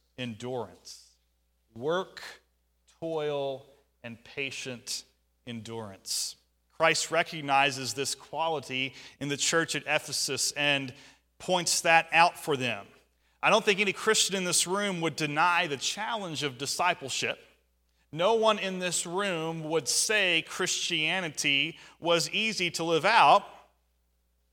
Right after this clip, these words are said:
But we don't often utilize the term toil when we talk about the Christian faith.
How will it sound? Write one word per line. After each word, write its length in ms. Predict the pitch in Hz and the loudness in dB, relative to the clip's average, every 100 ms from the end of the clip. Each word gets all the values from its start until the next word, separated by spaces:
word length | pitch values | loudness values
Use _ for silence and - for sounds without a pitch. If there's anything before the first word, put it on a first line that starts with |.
| _ _ _ _ _ - | _ _ _ _ _ 0
But 120 | 208 | 2
we 80 | 226 | 6
don't 200 | 277 294 | 8 8
often 320 | 254 233 196 | 8 6 2
utilize 600 | 185 220 208 196 185 185 | 0 2 4 6 6 4
the 80 | 170 | 0
term 680 | - - 185 185 175 151 131 - _ _ _ _ - | -6 -4 -2 0 0 -2 -10 -16 _ _ _ _ -14
toil 800 | - 226 226 170 113 101 123 - - _ | -4 2 4 4 0 -4 -8 -12 -20 _
when 120 | 151 | -6
we 100 | 151 | -6
talk 320 | 139 175 170 | -4 -2 -2
about 300 | 156 147 139 | 0 0 0
the 60 | - | -2
Christian 520 | - - - - 131 | -12 -10 -8 -8 -10
faith. 380 | - 127 104 - | -6 -6 -6 -12